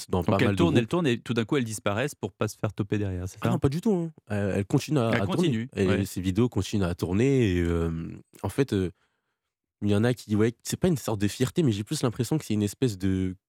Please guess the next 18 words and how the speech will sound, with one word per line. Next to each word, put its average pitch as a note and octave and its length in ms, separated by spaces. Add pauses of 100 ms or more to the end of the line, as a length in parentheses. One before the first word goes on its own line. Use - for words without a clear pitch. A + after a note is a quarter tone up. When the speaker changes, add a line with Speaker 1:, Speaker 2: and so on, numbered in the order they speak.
(120)
Speaker 1:
curi-, B2 440
curiosité, C3 640
une, A#2 320
une A#2+ 140
curiosité C3 440
mal B2+ 200
placée B2+ 320
humaine. G2+ 260 (300)
Speaker 2:
Hmm. - 60
Speaker 1:
Quelque A#2+ 220
chose D#3+ 220
qu'on A2+ 160
aurait G#2 160
tous F3 220
au C3 60
fond A#2+ 140
de A2+ 60
nous, C3+ 200